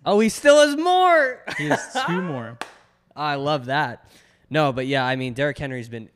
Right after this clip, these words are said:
Speaker 1: horribly inefficient, but we know this.
Speaker 2: Obviously, you have to trust
Speaker 1: He's
Speaker 2: him.
Speaker 1: a second-half player 'cause he doesn't slow down.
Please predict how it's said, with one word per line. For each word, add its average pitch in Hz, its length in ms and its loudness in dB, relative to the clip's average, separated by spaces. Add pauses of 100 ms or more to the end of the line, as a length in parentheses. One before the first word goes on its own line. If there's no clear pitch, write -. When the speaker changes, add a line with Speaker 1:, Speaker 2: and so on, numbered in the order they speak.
(320)
Speaker 1:
horribly 131 720 -6
inefficient, 110 420 -16
but 160 100 -6
we 214 140 -6
know 226 240 -4
this. 147 80 -8
Speaker 2:
Obviously, 160 380 -6
you 135 40 -4
have 131 80 -8
to 123 80 -16
trust 123 240 -10
Speaker 1:
He's 190 120 -12
Speaker 2:
him. 110 60 -14
Speaker 1:
a 165 40 -14
second-half 180 580 -10
player 160 300 -12 (480)
'cause - 140 -10
he 185 100 -4
doesn't 165 280 -4
slow 151 260 -6
down. 123 240 -4